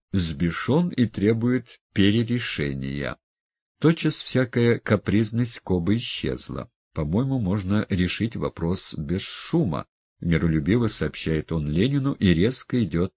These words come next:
на попятную. Он печатает статью в «Правде» к первой годовщине большевистской власти,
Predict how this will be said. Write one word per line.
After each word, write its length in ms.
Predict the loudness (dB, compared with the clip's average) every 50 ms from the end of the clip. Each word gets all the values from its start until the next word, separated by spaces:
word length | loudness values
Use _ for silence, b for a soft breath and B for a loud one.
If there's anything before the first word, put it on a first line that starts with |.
| _ _ _
на 120 | _ -10
попятную. 960 | -6 -4 -6 -6 -4 -4 -4 -4 -4 -6 -10 _ _ _ _ -12 -12 -12 -14 -16 _ _ _ _ _ _ _ _
Он 180 | 0 2 2
печатает 560 | 0 -2 -2 0 2 2 2 2 2 0 0
статью 440 | 0 0 2 2 2 2 2 0 0
в 100 | 0 -2
«Правде» 680 | _ -2 0 2 2 2 0 0 0 2 2 2 2 0 -6 _ _ _ _ _ _ _ _ _ _ _ _ _ _ _ _ _ _ _ _
к 120 | -14 -14 0
первой 420 | 4 4 4 6 4 2 0 0
годовщине 840 | 0 -2 -2 -2 -2 -4 -4 -8 -4 -2 -2 0 0 0 0 0 -2
большевистской 840 | 0 0 0 0 0 -2 -2 -2 0 0 0 -2 -4 -4 -2 -2 0
власти, 720 | 0 0 0 0 0 -2 -4 -8 -10 -8 -6 -8 -8 -8